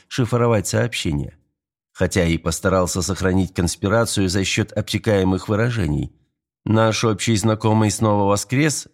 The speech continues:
в С К Л. Послезавтра вместе ним буду в столице, Т Ч К. Назначьте место встречи, Т Ч К».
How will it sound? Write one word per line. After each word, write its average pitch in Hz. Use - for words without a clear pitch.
в 95
С -
К -
Л. 95
Послезавтра 139
вместе 135
ним 123
буду 123
в -
столице, 123
Т 90
Ч -
К. 80
Назначьте 110
место 117
встречи, -
Т 90
Ч -
К». 76